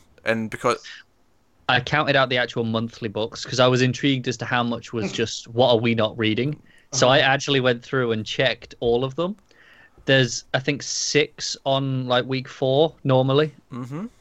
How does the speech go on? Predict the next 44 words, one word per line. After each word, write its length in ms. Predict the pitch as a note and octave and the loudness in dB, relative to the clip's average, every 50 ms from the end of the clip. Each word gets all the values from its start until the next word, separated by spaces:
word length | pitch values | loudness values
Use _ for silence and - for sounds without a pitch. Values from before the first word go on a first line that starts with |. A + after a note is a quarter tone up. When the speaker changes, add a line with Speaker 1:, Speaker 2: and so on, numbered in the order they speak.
| _ _ | _ _
Speaker 2:
and 400 | - A#2+ A2+ A2 A2 A2 A2 A2 | 0 2 2 4 4 2 2 0
there's 220 | A2 G#2+ G#2 G#2 G2+ G2+ | 0 2 0 0 -2 -4
one 420 | - G#2+ G#2 A2+ A2+ A2 A2 A2 G#2+ | -8 -8 0 2 4 4 6 4 2
or 120 | G#2 G2+ - - | 0 -4 -6 -8
two 380 | - - A#2+ G#2+ G2+ F#2+ F#2 F#2+ - | -6 -2 0 2 2 2 0 -2 -2
on 220 | G#2+ G2+ G2 F#2+ | -2 -2 0 0
week 200 | G2 G2 F#2+ - | -2 -4 -4 -4
one. 260 | G2+ F#2+ F#2 F#2 F#2 - _ _ _ _ _ _ _ _ _ _ _ _ _ _ _ _ _ _ _ | -2 -2 -2 -2 -4 -8 _ _ _ _ _ _ _ _ _ _ _ _ _ _ _ _ _ _ _
Like, 160 | - A2 - A2+ A2 | 0 2 2 2 2
it's 100 | - - | 0 -2
just 260 | - - A#2 - - - | 0 0 -2 0 2 2
bad 220 | A2 G#2 F#2+ - | 2 2 0 0
planning, 340 | - G#2+ G2 F#2 F2+ F#2 F#2 - _ _ - | -2 -4 -2 -2 -4 -8 -12 -14 _ _ -2
even 220 | B2+ A#2 A#2 A2+ | 0 2 2 2
if 140 | G#2+ - - | 0 0 0
you 80 | A#2+ A2 | 0 2
read 260 | G#2 A2 G#2 G2+ A2 | 4 4 4 6 4
all 160 | G#2 G2+ G2+ | 4 2 2
of 100 | F#2+ F#2+ | 0 -2
them. 180 | - F#2+ F#2+ F#2+ - _ _ _ - - | -4 -8 -8 -8 -12 _ _ _ -10 -6
Speaker 1:
All 280 | F#3+ A3+ B3 B3+ G3 | -4 -2 0 2 2
right, 140 | D3+ D#3+ E3+ | 0 0 -2
okay. 240 | F3+ - - B2+ C3+ C#3+ - _ _ _ _ _ _ _ _ _ _ _ - _ _ - - _ _ _ _ _ _ _ _ _ _ _ _ _ | -4 -6 -6 -6 -6 -6 -10 _ _ _ _ _ _ _ _ _ _ _ -20 _ _ -20 -20 _ _ _ _ _ _ _ _ _ _ _ _ _
Speaker 3:
But 280 | - D#3+ D#3 - - - _ _ - | 0 0 0 0 -4 -12 _ _ 4
I 100 | F#3+ A3+ | 4 6
love 200 | A3+ A3+ A3 G3 | 6 6 6 6
this 140 | G3+ - F#3+ | 4 4 4
issue 220 | F#3+ - F#3 F3+ | 2 2 2 2
of 60 | D#3+ | 4
Action. 480 | D#3+ D#3 D3 - - C#3 C3+ C3+ C3+ - _ _ _ _ _ _ - | 4 4 4 2 -2 -6 -8 -8 -10 -14 _ _ _ _ _ _ -10
It 140 | - C#3+ D3 | -6 2 6
Speaker 1:
Oh, 80 | G3 B3 | 8 8
that 120 | C4+ C4 | 10 8
Speaker 3:
was 80 | G#3+ C#3+ | 8 6
Speaker 1:
was 80 | - | 4
Speaker 2:
Yes. 260 | F3+ G#3+ A#3 D3+ - - | 4 4 6 4 4 0
Speaker 1:
great. 100 | - F3 | 0 0
Yeah, 200 | E3+ D#3 D#3 D3 | 2 4 4 4
I 160 | C3 C#3 D3 | 4 2 0
really 160 | C#3 C#3+ D3+ | 0 0 -2
enjoyed 260 | C3 A#2 A2 A2 G#2+ G2 | -2 -2 -2 -2 0 0
this 120 | A2+ - | -2 -2
Speaker 2:
Yeah. 120 | - G#2+ | -4 -6
Speaker 1:
one. 60 | - | -10